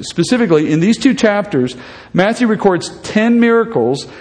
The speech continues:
that Jesus performed somewhere in those early weeks and months of his ministry in the Galilee. And we know from the other Gospels, as I mentioned last time, that these ten miracles in Matthew did not happen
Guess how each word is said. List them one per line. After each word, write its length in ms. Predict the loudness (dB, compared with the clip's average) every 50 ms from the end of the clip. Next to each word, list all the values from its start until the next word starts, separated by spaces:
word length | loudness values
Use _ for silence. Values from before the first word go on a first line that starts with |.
| -20 -12 0
that 160 | 2 2 2 2
Jesus 380 | 0 0 0 2 0 0 0
performed 460 | 0 -2 -2 0 0 0 0 0 -2 -2
somewhere 440 | 0 0 2 2 4 2 2 2 2
in 160 | 0 0 2
those 200 | 2 2 2 2
early 200 | 2 4 4 4
weeks 300 | 4 2 2 0 -2 -4
and 100 | -2 0
months 240 | 0 0 0 0 -2
of 80 | 0
his 260 | 0 0 0 -2 -4
ministry 460 | -2 -2 0 0 0 -2 -2 -2 0 0
in 80 | 0
the 80 | 0 0
Galilee. 540 | 0 0 0 0 0 0 2 0 0 -2 -6 -10 -16 -20 -20 -18 -6 -2
And 140 | 0 0 2
we 120 | 2 4
know 160 | 4 4 2 2
from 160 | 2 2 2
the 80 | 4
other 140 | 4 2 2
Gospels, 520 | 2 2 0 0 -2 -2 0 0 0 2 0
as 100 | 0 0
I 100 | 0 2
mentioned 340 | 2 0 0 0 0 2
last 260 | 2 2 0 0 -2 -2
time, 220 | -2 0 2 0
that 100 | 0 2
these 180 | 2 0 0 0
ten 260 | 0 0 2 2 2
miracles 420 | 2 2 0 2 2 0 0 2
in 80 | 0 0
Matthew 320 | 2 0 0 0 -2 -6
did 320 | -2 2 2 2 2 4 2
not 240 | 2 2 2 -2
happen 600 | 0 0 0 0 0 -2 -2 -2 -2 -2 -4 -8